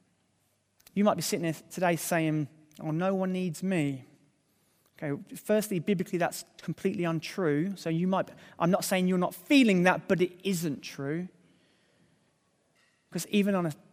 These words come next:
very important level, as a church, we need you. This church is richer when you are w-,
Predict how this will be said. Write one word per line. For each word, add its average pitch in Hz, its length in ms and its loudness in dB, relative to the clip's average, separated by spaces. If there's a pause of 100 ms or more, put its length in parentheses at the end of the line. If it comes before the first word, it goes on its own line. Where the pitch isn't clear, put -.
(140)
very 180 520 2
important 180 460 0
level, 147 400 0 (520)
as 175 180 0
a 156 40 -4
church, 170 560 0
we 165 260 2
need 135 260 -4
you. - 160 -12 (840)
This 196 200 0
church - 400 0
is 151 160 -2
richer 156 600 0 (1120)
when 151 260 2
you 180 380 6
are 160 200 8
w-, 165 200 -2